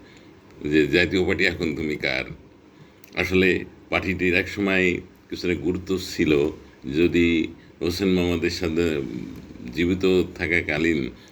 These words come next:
যদি সঠিকভাবে পার্টিতে গণতান্ত্রিক চর্চা হতো, তাহলে হয়তো তারা বাংলাদেশে একটা, আহ, পর্যায়ে থাকতো। কিন্তু তারা যে রাজনৈতিকভাবে গণতান্ত্রিক চর্চা না করার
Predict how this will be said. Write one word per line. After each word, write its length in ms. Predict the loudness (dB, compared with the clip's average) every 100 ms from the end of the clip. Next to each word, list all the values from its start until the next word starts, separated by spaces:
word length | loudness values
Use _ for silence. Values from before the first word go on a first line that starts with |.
| -4
যদি 220 | 0 0
সঠিকভাবে 640 | 0 0 0 0 0 2 2
পার্টিতে 380 | 0 -2 -2
গণতান্ত্রিক 640 | 0 0 -2 -2 -4 -6 -6
চর্চা 380 | -4 -2 -2 0
হতো, 320 | 0 0 -2 -4 -18 -6
তাহলে 300 | 0 2 2
হয়তো 360 | 2 0 2 0
তারা 200 | 0 -2
বাংলাদেশে 480 | 0 -2 -2 -2 -4
একটা, 400 | -4 -4 -4 -6 -14 -20 -20 -20 -6
আহ, 360 | 0 0 0 -2
পর্যায়ে 760 | -2 -2 0 0 2 2 0 -4 -12 -20 -20 -20 -18
থাকতো। 500 | -10 -10 -6 -4 -4 -6 -12 -20 -20 -20 -8 2
কিন্তু 480 | 2 4 4 4 -2 -10 -20 -20 -20 -12 -2
তারা 220 | 2 2
যে 160 | 2
রাজনৈতিকভাবে 920 | 2 2 0 -2 -2 -2 2 4 4 4
গণতান্ত্রিক 540 | -2 -6 -4 -4 -6
চর্চা 360 | -4 -4 -2 -4
না 180 | -4 -4
করার 360 | -4 -2 -2